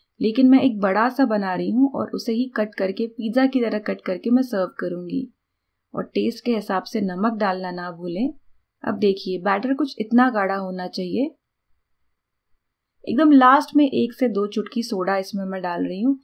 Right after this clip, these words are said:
ज़्यादा सोडा डालने की ज़रूरत नहीं है। अब इसका एक बड़ा सा ऑमलेट बनाने के लिए मैं यूज़ कर रही हूँ एक नॉनस्टिक पैन।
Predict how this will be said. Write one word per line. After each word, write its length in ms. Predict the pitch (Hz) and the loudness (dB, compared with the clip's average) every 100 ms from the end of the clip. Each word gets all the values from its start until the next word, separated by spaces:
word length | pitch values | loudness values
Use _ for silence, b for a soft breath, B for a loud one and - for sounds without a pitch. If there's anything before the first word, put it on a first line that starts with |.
| _ _ | _ _
ज़्यादा 300 | 208 233 254 | 2 4 4
सोडा 280 | 277 240 220 | 2 0 0
डालने 340 | 214 185 185 190 | 0 -2 -4 -4
की 120 | 240 | -4
ज़रूरत 420 | 190 185 208 269 | -2 -2 -2 -2
नहीं 260 | 220 180 180 | -4 -6 -10
है। 200 | 175 - - _ _ _ _ _ _ _ _ _ _ _ _ _ _ - | -8 -10 -12 _ _ _ _ _ _ _ _ _ _ _ _ _ _ -2
अब 120 | 214 | 0
इसका 220 | 247 285 | 0 2
एक 180 | 294 220 | 2 2
बड़ा 280 | 202 214 269 | 0 2 2
सा 160 | 269 | 2
ऑमलेट 360 | - 220 214 226 | 0 0 0 -2
बनाने 420 | 190 190 185 214 | -2 -4 -2 -4
के 140 | 226 220 | -2 -4
लिए 200 | 220 233 | -2 -2
मैं 240 | 196 220 | -2 -4
यूज़ 300 | 220 214 214 | -6 -10 -8
कर 140 | 202 185 | -4 -2
रही 140 | 202 | -2
हूँ 160 | 208 240 | 0 -2
एक 100 | 240 | -2
नॉनस्टिक 480 | 196 180 180 240 247 | -6 -8 -6 -6 -6
पैन। 480 | _ 180 170 170 | _ -6 -4 -10